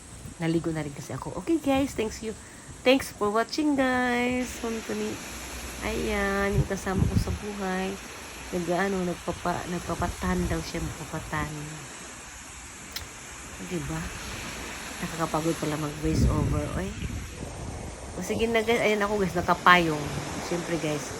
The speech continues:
Siya nagpapainit. Ako naman nakapayong. Ayokong mainitan, eh. Kasi, mamaya masunog tayo. <laughs> Ano ba yan? Ay, nakakatawa, no? Nasa dagat, nagpapayong. Oh my goodness. Diba, ang ganda ng view dito?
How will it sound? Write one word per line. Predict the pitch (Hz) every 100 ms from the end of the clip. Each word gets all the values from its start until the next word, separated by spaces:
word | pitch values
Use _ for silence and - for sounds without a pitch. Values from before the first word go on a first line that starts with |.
| - - - -
Siya | - 214
nagpapainit. | 185 185 175 170 190 180
Ako | 190 185
naman | 185 170
nakapayong. | 160 160 - 156 - 147 - 180
Ayokong | 202 208 196
mainitan, | 170 170 165 160 151 -
eh. | 180 - - - - -
Kasi, | - 180 180 156 - - - - - - -
mamaya | 151 180
masunog | 156 143 156 156 151
tayo. | 151 160 175
<laughs> | - 571 - - - - - - - - - - - - -
Ano | - 190
ba | 160
yan? | 160 160 156
Ay, | 175
nakakatawa, | 160 - 160 - 165 170
no? | 165 185
Nasa | 180 160 160
dagat, | 156 147 170
nagpapayong. | 156 - 143 156 151 151 160
Oh | 170 175 147
my | 143 139 -
goodness. | 156 143 151 151 - - - - - - - - - - - - - - - -
Diba, | 185
ang | 240 233
ganda | 226 226
ng | 220 214
view | 202 196
dito? | 190